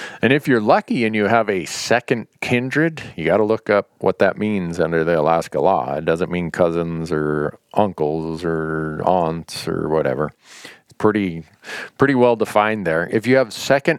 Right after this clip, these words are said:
remove kindred, you can have them be your guide, and you don't have that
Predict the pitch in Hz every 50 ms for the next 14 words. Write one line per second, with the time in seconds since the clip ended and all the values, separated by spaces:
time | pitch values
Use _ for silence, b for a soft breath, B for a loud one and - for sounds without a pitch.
0 | - - - 117 113 113 117 113 110 95 - - - 170 214 226 160 95 78 -
1 | - 147 139 - _ _ _ _ _ _ _ _ _ _ _ _ _ _ _ _
2 | - 92 98 110 117 117 110 - - 123 113 113 113 113 110 - - _ _ 117
3 | - _ - - - 110 113 113 107 104 120 139 190 202 170 120 92 104 101 92
4 | 87 82 82 82 73 67 64 64 69 76 76 90 98 92 85 82 85 87 90 90
5 | 87 85 82 - - B B B B B B B B B B - - 87 82 -
6 | - - 87 85 82 80 78 82 87 87 - -